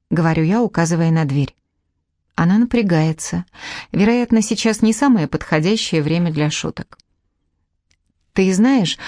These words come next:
что семья Далтон...» Кажется, будто она даже произнести это не может. «Неприлично богата?» «Да, знаю». «Кайман». Она тяжело вздыхает. «В чем проблема?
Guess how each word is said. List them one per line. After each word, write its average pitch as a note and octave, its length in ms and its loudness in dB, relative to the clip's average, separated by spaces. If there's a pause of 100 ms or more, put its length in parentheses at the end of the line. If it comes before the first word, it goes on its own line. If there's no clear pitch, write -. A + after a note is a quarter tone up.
(220)
что F#3 320 -2
семья F#3 420 2
Далтон...» F#3+ 680 2 (880)
Кажется, D#3+ 420 -2
будто D#3+ 400 -2
она D#3+ 200 2
даже D#3+ 260 -2
произнести F3 1040 0
это D3+ 260 -4
не C#3+ 120 2
может. C#3 440 0 (500)
«Неприлично F#3+ 680 0
богата?» F#3 540 0 (420)
«Да, B3+ 280 2
знаю». G#3+ 380 2 (540)
«Кайман». E3 460 2 (720)
Она F3+ 300 2
тяжело D#3+ 440 0
вздыхает. - 800 -4 (400)
«В - 80 -18
чем B3 180 2
проблема? B3 480 4